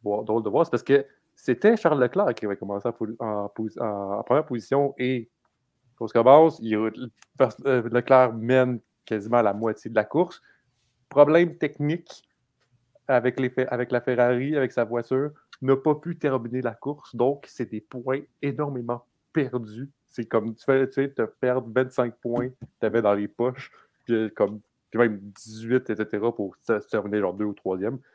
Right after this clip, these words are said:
Tu viens de tout perdre tes points que t'avais. Donc, c'est vraiment dommage pour, euh, Charles Leclerc, donc, euh, qui, qui ne t'a-, n'a pas terminé la course, a, a dû arrêter. Donc,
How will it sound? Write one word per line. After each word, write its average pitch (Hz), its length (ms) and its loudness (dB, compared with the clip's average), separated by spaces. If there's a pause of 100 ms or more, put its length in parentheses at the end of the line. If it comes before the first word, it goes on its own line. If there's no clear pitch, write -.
(220)
Tu 117 80 -4
viens 113 40 -2
de 107 80 -10 (160)
tout 135 160 -2 (180)
perdre 120 320 2
tes 107 140 -4
points 110 420 -6 (400)
que 107 80 -6
t'avais. 98 440 -4 (320)
Donc, 104 420 -2 (160)
c'est - 460 -6
vraiment 113 340 2
dommage 117 460 2
pour, 107 320 -4
euh, 92 180 -4
Charles 123 220 0
Leclerc, 110 320 0
donc, 107 240 -8
euh, 92 240 -8 (180)
qui, 87 640 -12 (140)
qui 87 460 -12
ne 117 140 2
t'a-, 127 260 8
n'a 131 140 2
pas 143 100 6
terminé 110 300 0
la 92 120 -6
course, - 280 -10
a, 90 100 -4 (200)
a 98 80 -6
dû 98 340 -14
arrêter. 101 540 -8 (480)
Donc, 95 400 -6